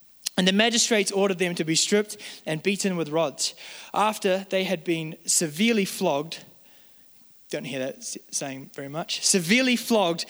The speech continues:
they were thrown into prison. <laughs> It says this, that they had a jailer, um, commanded to guard them carefully.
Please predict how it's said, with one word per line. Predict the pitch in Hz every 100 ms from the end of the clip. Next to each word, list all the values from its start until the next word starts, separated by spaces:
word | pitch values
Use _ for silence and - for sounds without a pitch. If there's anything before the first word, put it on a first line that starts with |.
| -
they | 196 196
were | 190
thrown | - 226 226 233 240
into | 208 - 202 175
prison. | - 185 151 139 156
<laughs> | - - - - - - - _ - -
It | 160 143
says | - - 160
this, | 170 160
that | 170
they | 165 175
had | 196
a | 160
jailer, | 147 196 208 185 139 135 - - 165
um, | 160 151
commanded | - 170 180 196 165 -
to | 165
guard | 165 170 175 156
them | 143
carefully. | 135 180 165 - 147 139